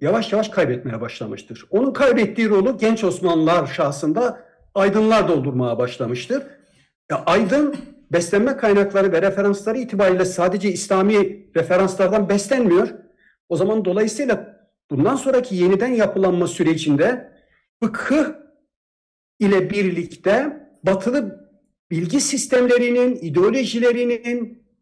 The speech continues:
kavramsal çerçevesinin de gittikçe bizim geleceğimize yön vermede etkili olmaya başladığını rahatlıkla söyleyebiliriz. Ancak haksızlık yapmamamız lazım.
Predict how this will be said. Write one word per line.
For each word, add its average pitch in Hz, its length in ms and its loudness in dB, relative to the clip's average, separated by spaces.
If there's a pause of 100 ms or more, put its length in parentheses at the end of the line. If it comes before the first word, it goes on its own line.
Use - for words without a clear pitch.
(140)
kavramsal 196 640 0
çerçevesinin 214 800 0
de 208 80 2
gittikçe 220 840 -4 (280)
bizim 214 240 2
geleceğimize 202 640 2
yön 202 300 0
vermede 170 360 0
etkili 190 380 -2
olmaya 151 400 0
başladığını 147 560 0
rahatlıkla 180 500 -2
söyleyebiliriz. 135 800 -4 (1040)
Ancak 226 400 0
haksızlık 220 400 -2
yapmamamız 135 600 0
lazım. 139 500 -2